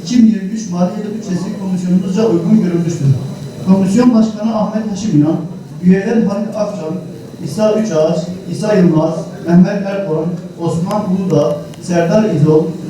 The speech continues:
Leyla Yavuzer ve Adil Korkut. Leyla Yavuzer ve Adil Korkut'un şehri vardır.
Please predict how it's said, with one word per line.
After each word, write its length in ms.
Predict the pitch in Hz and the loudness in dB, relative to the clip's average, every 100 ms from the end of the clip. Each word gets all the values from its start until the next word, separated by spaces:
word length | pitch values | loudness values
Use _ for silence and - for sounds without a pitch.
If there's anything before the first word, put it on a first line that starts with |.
| 175 | 2
Leyla 220 | 190 208 | 4 4
Yavuzer 480 | 185 185 185 208 220 | 0 0 -2 -4 -6
ve 320 | - 185 185 | -6 -2 0
Adil 200 | 180 185 | 2 0
Korkut. 280 | 156 143 139 123 - - - - - - - - 165 | -2 0 0 -2 -6 -8 -12 -14 -12 -14 -12 -2 2
Leyla 300 | 202 240 247 | 4 4 2
Yavuzer 320 | 233 233 233 | 0 0 0
ve 60 | |
Adil 220 | 233 240 220 | 2 0 -2
Korkut'un 280 | - 240 | -4 -2
şehri 380 | 247 220 214 208 | 2 4 4 4
vardır. 280 | 185 170 - | 2 0 -4